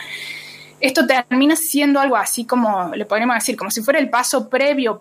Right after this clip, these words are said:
para igual tener que yo ir a discutir, sería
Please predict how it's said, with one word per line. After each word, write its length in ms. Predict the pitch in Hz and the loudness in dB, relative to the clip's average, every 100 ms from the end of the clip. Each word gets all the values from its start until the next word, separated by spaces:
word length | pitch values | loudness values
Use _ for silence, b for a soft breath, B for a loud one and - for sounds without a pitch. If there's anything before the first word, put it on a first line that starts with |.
| _ | _
para 640 | 220 233 247 294 339 381 - _ _ _ _ _ - | -2 0 0 0 -2 -4 -14 _ _ _ _ _ -2
igual 640 | 233 233 302 302 233 220 | 0 2 2 4 2 2
tener 380 | 214 220 233 233 | -2 0 -2 -2
que 440 | 269 277 294 - - - - - - - - - - | 0 2 2 -2 -8 -20 -20 -20 -20 -20 -20 -20 -8
yo 280 | - 247 277 | 0 2 4
ir 180 | 285 285 | 4 4
a 80 | |
discutir, 640 | 262 240 - 220 262 254 254 | 2 0 -2 0 2 2 0
sería 540 | 208 214 254 247 226 | 0 0 0 0 0